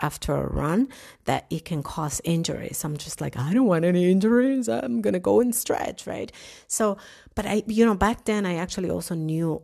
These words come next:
already that you never stretch before a run because that can cause injuries. You never want to stretch a cold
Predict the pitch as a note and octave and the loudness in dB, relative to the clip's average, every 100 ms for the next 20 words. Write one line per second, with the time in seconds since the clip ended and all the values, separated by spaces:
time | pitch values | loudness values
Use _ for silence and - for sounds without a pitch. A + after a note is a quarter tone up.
0 | - F#3 F#3 D#3+ E3 F#3 C#3 - E3 D#3 | -2 0 2 0 0 0 -2 -6 -6 -6
1 | E3 D#3+ D3 D3+ E3 E3+ G3 A#3 A#3 - | -4 -4 -2 0 0 2 2 2 2 0
2 | - - - E3 D#3 - - D#3 - D3 | -6 -6 -2 -2 -2 -2 -2 -2 2 2
3 | C3 D3+ D3 D3 C#3 D3 - E3 - F3 | 2 -2 -2 -2 0 -2 -2 -4 -4 0
4 | D#3 E3+ G3 - D#3 D3+ - D3 - D#3+ | 2 4 2 -2 -6 -6 -4 -4 -4 -4
5 | D3+ C#3+ C#3 D#3 D3+ D3+ D#3+ D#3+ D#3 E3+ | -4 -4 -4 -4 -4 -4 -2 0 0 4
6 | F#3 F3 - _ - D3 D3 D3 - D3+ | 6 4 0 _ -4 0 2 2 0 0
7 | - - - E3 C#3+ C3 - D3 D3 - | -2 -6 -4 0 0 -2 -8 -10 -10 -6
8 | B2+ B2+ - | -4 -4 -8